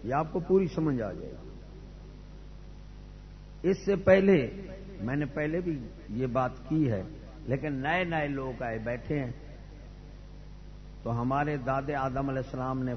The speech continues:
فرمایا قیامت تک، کیونکہ اولاد اپنے ماں باپ کو پیاری ہوتی ہے، فرمایا قیامت تک یہ وصیت کرتے جانا۔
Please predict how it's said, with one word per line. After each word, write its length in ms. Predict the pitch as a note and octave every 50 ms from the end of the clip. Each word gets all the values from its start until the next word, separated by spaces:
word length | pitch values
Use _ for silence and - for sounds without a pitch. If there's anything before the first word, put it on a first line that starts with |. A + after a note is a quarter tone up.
| -
فرمایا 400 | - A2+ A2+ A#2 A#2+ B2 C3+ C#3 C3+ - -
قیامت 340 | D3 C3+ C3 C3 B2+ B2 - -
تک، 240 | - C#3+ C3+ - -
کیونکہ 280 | - D3 D3+ D3 - D3
اولاد 360 | C#3 C#3 C3+ C3+ C3+ C3+ C3+ B2+
اپنے 260 | C3 B2+ B2+ B2+ C3
ماں 220 | C3 B2 A#2+ A#2+ A#2+
باپ 220 | A#2 A#2+ B2+ C3 - -
کو 80 | - B2 A2
پیاری 340 | - A#2+ A2+ A2+ A#2 C3+ D3
ہوتی 380 | B2+ A2 F#2+ - - G2+ G#2+ A2
ہے، 100 | A#2 B2+ - - - - - - - - - - - - - - - - - - -
فرمایا 360 | - B2+ C3 C#3 D3 D#3+ F#3 G#3 F3 - -
قیامت 380 | E3+ E3 E3 E3+ F3 E3+ E3+ E3 - -
تک 340 | - E3+ E3 D#3+ - - -
یہ 160 | D3 D3 D3+
وصیت 600 | C#3+ C#3 D3 C#3 - - C#3+ C#3+ C#3 C3+ - -
کرتے 340 | D3 C3+ G#2+ - - C#3 B2+
جانا۔ 340 | A2+ G#2+ A#2 A#2 A#2+ C3